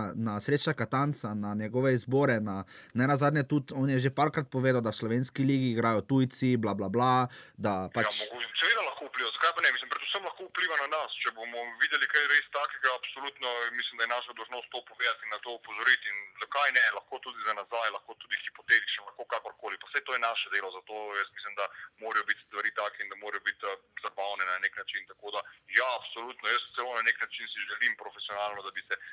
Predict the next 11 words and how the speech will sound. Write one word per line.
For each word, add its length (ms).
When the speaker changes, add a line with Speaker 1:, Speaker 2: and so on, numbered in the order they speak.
Speaker 2:
res 220
ta 140
tekma 280
pokazala 460
kot 200
dobra, 400
da 140
bi, 200
ne 140
vem, 220
na 140